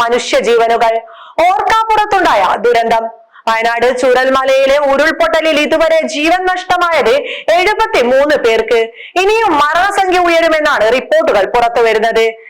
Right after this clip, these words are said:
കളപ്പാറയിലെയും പുത്തുമലയിലെയും ദുരന്തത്തെ അതിജീവിച്ച നമ്മൾ ഇതിനെയും ഒറ്റക്കെട്ടായി നിന്ന് അതിജീവിക്കുക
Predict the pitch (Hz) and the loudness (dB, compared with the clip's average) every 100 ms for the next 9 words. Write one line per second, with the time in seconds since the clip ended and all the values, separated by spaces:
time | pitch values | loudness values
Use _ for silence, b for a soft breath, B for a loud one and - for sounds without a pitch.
0 | B 226 233 247 254 247 262 269 269 269 | B -2 0 0 0 0 0 2 2 2
1 | 294 277 269 302 302 294 294 302 294 302 | 0 -2 -2 0 0 0 0 0 -2 -4
2 | 285 285 285 294 294 294 262 262 285 311 | 0 0 2 0 0 0 0 -2 -2 -2
3 | 311 302 302 285 226 240 247 B - 359 | -2 -2 -2 0 0 -2 -4 B -2 0
4 | 403 427 427 311 254 294 - 415 403 381 | 2 2 0 0 0 -2 -2 -2 -2 -2
5 | 359 349 339 320 247 - 294 311 320 277 | -2 0 0 2 0 0 -2 0 0 0
6 | 196 | 0